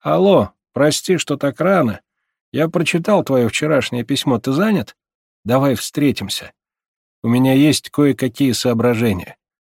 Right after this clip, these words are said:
Оказалось, Курихара всю ночь, не смыкая глаз, изучал новый план дома.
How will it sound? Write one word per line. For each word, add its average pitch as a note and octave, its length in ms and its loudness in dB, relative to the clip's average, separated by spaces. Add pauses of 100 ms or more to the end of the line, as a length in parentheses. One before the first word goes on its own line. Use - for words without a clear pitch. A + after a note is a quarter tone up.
(680)
Оказалось, B2 560 2
Курихара D3 560 0
всю - 200 -4
ночь, A#2+ 320 0
не A#2 80 -4
смыкая G2+ 440 -2
глаз, F2+ 440 0 (380)
изучал A2 460 2
новый C#3+ 400 4
план A2+ 340 -2
дома. - 380 -4